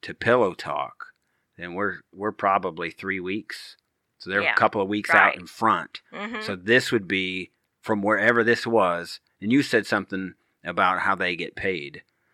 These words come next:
Speaker 1: So they get paid for everything they filmed, and they would get paid again for their footage on Pillow Talk. We suspect that they're not doing that anymore.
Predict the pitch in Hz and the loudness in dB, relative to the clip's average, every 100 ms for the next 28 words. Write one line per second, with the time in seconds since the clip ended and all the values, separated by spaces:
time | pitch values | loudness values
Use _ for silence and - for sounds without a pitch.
0 | _ - 92 104 110 101 - 101 101 90 | _ -10 -2 0 0 -2 0 2 2 0
1 | 95 92 90 92 87 82 - 107 92 85 | 0 0 0 -4 -4 -8 -4 -2 -2 -4
2 | 85 98 107 123 117 104 95 - 104 90 | -8 -2 2 4 2 -2 -4 -2 -2 -4
3 | 87 113 107 101 92 - 90 87 - 92 | -2 -2 0 -4 -6 -4 -2 -2 -6 -10
4 | 95 90 85 - 120 113 95 95 - 92 | -8 -8 -10 0 2 4 0 -6 -8 -4
5 | 92 87 85 107 98 76 - - - - | -2 -2 -2 -2 -2 -4 -10 -12 -12 -20
6 | - _ - - 127 120 - - - 87 | -20 _ -18 -2 0 0 -4 -4 0 0
7 | - 90 92 85 - 82 78 78 78 - | -2 -2 0 0 -4 -8 -10 -8 -8 -10
8 | 73 71 71 - | -16 -16 -20 -20